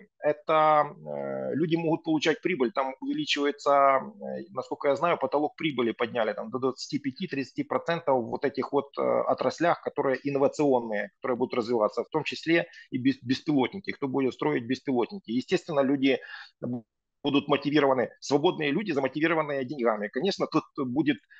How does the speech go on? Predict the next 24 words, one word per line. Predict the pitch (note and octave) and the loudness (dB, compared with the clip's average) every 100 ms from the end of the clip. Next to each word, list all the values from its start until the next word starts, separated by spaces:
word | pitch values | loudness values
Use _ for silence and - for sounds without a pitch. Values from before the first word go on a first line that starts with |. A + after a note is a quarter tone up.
| - | 0
произрастать | D3 D3+ D#3+ C#3+ D3 B2 | 4 4 4 2 2 2
это | C3+ C3 | 0 -2
всё, | - A#2+ | 0 -2
колоситься, | - C3+ B2 - - A2+ _ _ _ | 0 -2 -2 -4 -2 -4 _ _ _
зеленеть | A#2+ C#3 D3 E3 C#3+ | -2 0 0 -4 -6
и | |
колоситься. | - D3 - G#2 A2 | -2 -2 -2 -4 -2
Поэтому, | - D#3 F3+ F3+ - - - - | 0 0 2 -2 -4 -18 -20 -8
э, | C#3+ C#3+ | -2 0
я | C3+ F#3+ | 2 4
очень | F3+ F3+ | 2 0
оптимистичен | E3+ F#3 E3+ C#3+ - A#2+ | 0 -2 -2 -4 -4 -4
по | B2+ | -6
поводу | - B2+ B2+ | -2 0 2
развития | C3 C3 C3 C#3 | 0 0 -2 2
наших | F#3+ F3+ - | 2 0 -2
кластеров | C#3+ - C#3 C3 A#2 | -4 0 2 4 2
и | D3+ D#3 D3+ | -2 0 0
очень | D3+ E3+ E3 D3+ | 2 0 0 -6
спокоен, | - - G3 F#3+ C#3 - | -10 -4 0 2 0 -4
что | - D3+ D3 D3 C#3+ - - | -6 -2 2 4 4 2 -2
наши | D3 C#3+ D3 | 2 4 4
враги, | C#3+ C3 E3+ F#3+ | 4 4 4 0
э, | - - _ | 0 -10 _